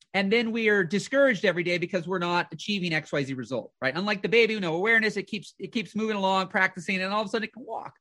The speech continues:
So many of us, we're looking at all these different paths and people saying that things can happen in a year, six months. And,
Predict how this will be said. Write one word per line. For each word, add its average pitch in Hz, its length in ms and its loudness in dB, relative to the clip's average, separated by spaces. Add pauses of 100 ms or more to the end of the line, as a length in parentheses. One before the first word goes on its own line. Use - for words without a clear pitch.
(360)
So 262 180 -2
many 233 160 0
of 214 80 0
us, 262 340 4 (340)
we're 208 120 2
looking 254 280 2
at 226 80 4
all 240 160 6
these 247 120 2
different 196 240 -4
paths 240 440 4
and 180 140 -4
people 233 200 -4
saying 240 300 -2
that 202 120 -8
things 220 200 -6
can 190 100 -6
happen 202 340 -2
in 175 120 -6
a - 20 -12
year, 214 320 0
six - 260 -10
months. 240 320 -4
And, 170 120 -6